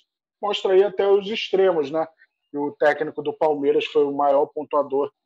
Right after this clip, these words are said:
entre os técnicos e o Paulo Autuori foi o pior pontuador desses doze que participaram da vigésima terceira rodada.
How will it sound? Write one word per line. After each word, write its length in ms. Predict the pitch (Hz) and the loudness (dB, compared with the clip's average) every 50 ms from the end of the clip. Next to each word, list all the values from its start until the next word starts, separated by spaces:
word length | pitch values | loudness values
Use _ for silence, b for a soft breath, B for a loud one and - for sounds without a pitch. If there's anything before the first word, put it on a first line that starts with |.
| _ _ _ _ _ _ _ - | _ _ _ _ _ _ _ -16
entre 280 | 131 135 131 160 175 | -14 -14 -8 -6 -8
os 120 | 170 - - | -8 -8 -6
técnicos 680 | - 160 151 160 170 - 196 190 175 - 185 180 170 170 | -4 -2 -2 -2 -2 -4 -6 -10 -4 -2 -2 -2 -2 0
e 80 | 175 | 2
o 320 | 175 175 175 170 170 160 170 | 2 4 4 2 2 0 0
Paulo 180 | - 160 160 165 | 0 2 4 4
Autuori 420 | 165 156 - - 147 143 151 156 - | 4 2 0 -4 -4 -4 -4 -6 -8
foi 140 | - 156 151 | -6 -6 -8
o 100 | 147 - _ | -8 -10 _
pior 240 | 151 147 147 139 143 | -6 -2 -2 -2 -2
pontuador 560 | 143 - 151 139 - - 147 131 123 135 139 143 - | -4 -8 -14 -14 -8 -6 -6 -4 -4 -4 -4 0 4
desses 400 | 190 190 190 - - - 143 139 | 4 4 4 2 -4 -10 -8 -2
doze 420 | 156 165 185 185 151 147 156 - _ _ _ _ _ _ _ _ _ | 0 2 4 4 2 0 -6 -14 _ _ _ _ _ _ _ _ _
que 80 | - 135 | -20 -10
participaram 880 | - 160 147 - - - - - 120 _ - 139 139 139 139 135 131 127 | -6 -4 -4 -4 -6 -12 -20 -20 -20 _ -2 2 2 2 2 2 -2 -4
da 280 | 127 131 127 127 123 | -4 -2 -2 -2 -2
vigésima 580 | 113 110 123 120 117 131 127 123 117 123 127 123 | -4 -6 -8 -6 -2 -2 -2 -2 -4 -8 -14 -12
terceira 380 | - 143 127 - - 135 127 120 | -12 -12 -12 -12 -12 -10 -10 -8
rodada. 340 | 120 139 143 127 - - | -6 -6 -8 -8 -8 -14